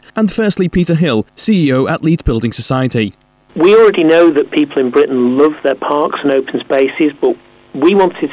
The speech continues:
Speaker 2: to know a bit more about why and what we could do to make them even better. So when we commissioned the research, um, we wanted to really sort of help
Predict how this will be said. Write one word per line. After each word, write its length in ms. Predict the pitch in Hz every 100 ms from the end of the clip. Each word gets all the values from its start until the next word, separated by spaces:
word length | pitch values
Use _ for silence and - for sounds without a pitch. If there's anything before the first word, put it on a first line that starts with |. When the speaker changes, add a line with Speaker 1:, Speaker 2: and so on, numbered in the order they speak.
| -
Speaker 2:
to 140 | 135
know 180 | 131 127
a 60 |
bit 180 | 120 139
more 160 | 143 135
about 300 | 120 123 -
why 600 | 117 131 139 139 156 170 - - _
and 100 | -
what 140 | 131 143
we 100 | 127
could 180 | 147 -
do 200 | 135 123
to 140 | -
make 220 | 123 123
them 100 | 123
even 280 | 127 123 120
better. 600 | 113 139 139 - 113 107 - -
So 280 | 131 131
when 240 | 127 139 170
we 240 | 180 156 -
commissioned 420 | - 151 - 147
the 60 | 127
research, 720 | 131 - 165 156 120 117 - - - - - 135
um, 280 | 127 123 -
we 120 | 151
wanted 400 | 165 175 - 123
to 60 | 143
really 260 | 135 123 120
sort 140 | 127
of 40 |
help 320 | 113 147 135